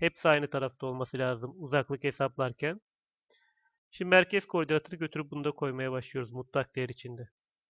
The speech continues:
Bir koyduk, iki. Y yerine iki koyduk, iki artı n bölü karekök içinde a kare artı b kare, a kare dört, b kare y'nin katsayısı bir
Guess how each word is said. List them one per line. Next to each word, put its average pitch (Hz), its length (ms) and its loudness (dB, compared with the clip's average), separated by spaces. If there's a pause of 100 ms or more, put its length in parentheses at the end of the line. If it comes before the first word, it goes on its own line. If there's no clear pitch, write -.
(280)
Bir 180 160 4
koyduk, 151 420 -2
iki. 139 380 -8 (1000)
Y 160 240 6
yerine 160 200 4
iki 151 200 -10
koyduk, 123 320 -4 (180)
iki - 500 -8 (180)
artı 143 560 2
n 135 320 -2 (680)
bölü 156 360 0 (500)
karekök 185 460 2
içinde 143 480 -6 (480)
a 165 120 0
kare 160 220 6
artı 143 280 2
b 143 100 0
kare, 139 340 -2 (140)
a 160 100 0
kare 160 360 2 (760)
dört, 143 400 0 (920)
b 160 180 6
kare 156 440 2
y'nin 143 420 2
katsayısı 131 640 -4
bir 160 220 -8